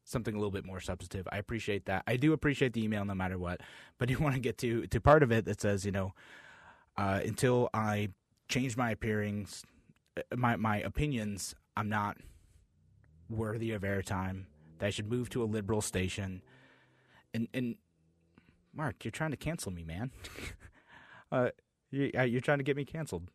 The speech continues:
It's all right. It, it, it, it's fine. You know, I, like, I, again, I respect the opinion of people listening. I love you guys who are passionate about this issue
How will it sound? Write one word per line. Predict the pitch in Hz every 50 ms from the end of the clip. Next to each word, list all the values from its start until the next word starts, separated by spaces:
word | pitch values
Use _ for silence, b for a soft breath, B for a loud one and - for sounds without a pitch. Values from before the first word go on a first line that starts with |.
| _ -
It's | 120 -
all | 107 101
right. | 95 90 82 - -
It, | 120 131 -
it, | 131 135 123 143 147 -
it, | - 156 165 - 151
it's | 151 -
fine. | - - 135 101 90 98
You | 110
know, | 110 104
I, | - 113 120 113 - -
like, | - 110 120 113 -
I, | - 131
again, | 123 113 85 120 131 120
I | 110 107 117 117 104 B B B B B B B -
respect | 120 110 - - - - 131 135 - - - - - - - b b b b b b b b b b b _ _ _ _ _ _ _ -
the | - 120
opinion | 98 - 120 113 113 113 110 113
of | - - 95
people | - 117 107 98 107 101
listening. | 113 110 - 117 113 107 - -
I | 101 104 107 104 101 104 - b b b b b b b b b b b _ _ _ -
love | 113 117 120 120
you | 131 131
guys | 127 135 131 131 127 131 135 135 - -
who | 113 120 123 123 117 110 - - - _ _ _ _
are | - 110 -
passionate | - 107 98 107 - - 120 113 104
about | 107 95 101 101 101
this | - 104 98 - 107
issue | 104 - - 120 120 117 123